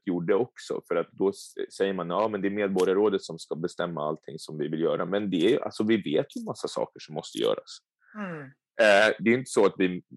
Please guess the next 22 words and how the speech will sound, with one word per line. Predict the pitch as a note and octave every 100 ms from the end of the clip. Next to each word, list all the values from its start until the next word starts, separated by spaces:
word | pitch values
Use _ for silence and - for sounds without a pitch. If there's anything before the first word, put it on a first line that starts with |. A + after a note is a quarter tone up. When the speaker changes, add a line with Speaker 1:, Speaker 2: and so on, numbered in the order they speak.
| - - F#2+
Speaker 1:
behöver | G2 G#2+ C3 B2 G#2 F2 -
vänta | G2+ F2+ -
på | D#2+ E2+ D#2+
ett | - -
medborgarråd | F2+ E2 E2 E2 D#2+ D#2 D#2
som | D#2+
ska | -
berätta | D#2 G#2 C#3 -
det | - -
för | - -
oss, | F2+ - -
utan | F#2+ F#2+ F2+
vi | F#2 F#2
vet | G#2 C3+ -
ju |
en | G2
massa | F#2+ - -
saker | D2 D#2 E2
som | - F2
måste | F#2+ - -
hända. | G#2+ F#2+ D2 - _ - - _ _ G2+
Eh, | F#2+